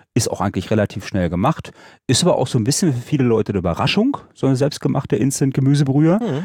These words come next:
Speaker 2: allerdings.
Speaker 1: Und ich finde ja wirklich, eine gute Gemüsebrühe braucht man ja haufenweise in der Küche.
Speaker 2: Ja.
Speaker 1: Ne? Bei vielen verschiedenen Gerichten. Wir hatten schon über das Risotto gesprochen, brauche ich
Speaker 2: Mhm.
Speaker 1: eine gute Gemüsebrühe.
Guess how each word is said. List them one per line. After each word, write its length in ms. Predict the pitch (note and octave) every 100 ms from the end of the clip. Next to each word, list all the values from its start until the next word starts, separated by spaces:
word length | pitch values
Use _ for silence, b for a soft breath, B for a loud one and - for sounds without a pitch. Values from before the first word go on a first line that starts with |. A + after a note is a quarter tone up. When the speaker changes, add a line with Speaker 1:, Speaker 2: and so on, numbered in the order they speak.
| G3
Speaker 2:
allerdings. 420 | G#2 D#2+ G#2 -
Speaker 1:
Und 260 | C3 G#3+ -
ich 220 | C#3+ -
finde 240 | D#3 C#3+
ja 240 | C3 B2 G2+
wirklich, 320 | A#2+ - -
eine 100 | A2
gute 340 | G2+ D#3 -
Gemüsebrühe 760 | G#2+ G2 D3+ F#3+ A2 F#2 F#2 A#2
braucht 280 | A2+ A#2 -
man 140 | A#2
ja 180 | A#2 G2+
haufenweise 640 | A#2+ C#3+ C3+ G2 F#2+ F2+
in 60 | -
der 100 | -
Küche. 280 | - - - -
Speaker 2:
Ja. 160 | G3
Speaker 1:
Ne? 160 | - E4
Bei 220 | - A#2+
vielen 260 | - F3+ E3
verschiedenen 400 | C3+ - C3 A2+
Gerichten. 420 | A2+ D3+ - C#3 B B
Wir 100 | B2
hatten 140 | C3+ D3
schon 120 | C3+
über 140 | A2+
das 140 | A#2+ D3
Risotto 320 | C#3 F3 D#3
gesprochen, 580 | C3+ - B2 A#2 B2+ A#2+
brauche 200 | A2 A2
ich 80 |
Speaker 2:
Mhm. 20 | A#2+
Speaker 1:
eine 60 |
gute 240 | A2 A2 A2
Gemüsebrühe. 680 | G#2 G#2 G#2 F#2 G2+ G2